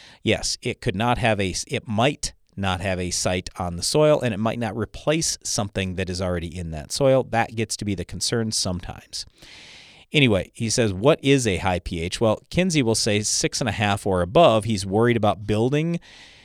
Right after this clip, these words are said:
potassium levels with potash. Now, we have proven that you can do it even in really high P H soils, even in eight and a half.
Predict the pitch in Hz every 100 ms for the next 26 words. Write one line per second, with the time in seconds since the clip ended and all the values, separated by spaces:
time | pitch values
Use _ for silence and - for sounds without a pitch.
0 | _ _ _ - - 151 139 131 107 98
1 | 92 95 98 - _ 95 104 - - 117
2 | 85 64 - - - _ - 107 107 101
3 | - 143 160 - 214 262 139 85 92 92
4 | - 131 - - 269 339 156 82 87 -
5 | _ - 190 202 196 294 381 339 110 104
6 | 90 - 82 - - 65 - 147 180 170
7 | - - 165 - 101 - -